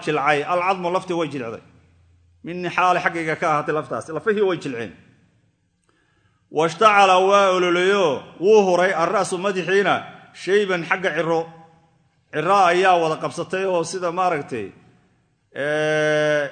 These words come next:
ayay, way, waa wada, madaxaygana waa wada caddaaday."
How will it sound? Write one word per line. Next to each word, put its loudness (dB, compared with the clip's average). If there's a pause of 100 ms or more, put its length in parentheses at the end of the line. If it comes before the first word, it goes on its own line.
(180)
ayay, 0
way, 0
waa 2
wada, -6
madaxaygana -2
waa -2
wada -6
caddaaday." -8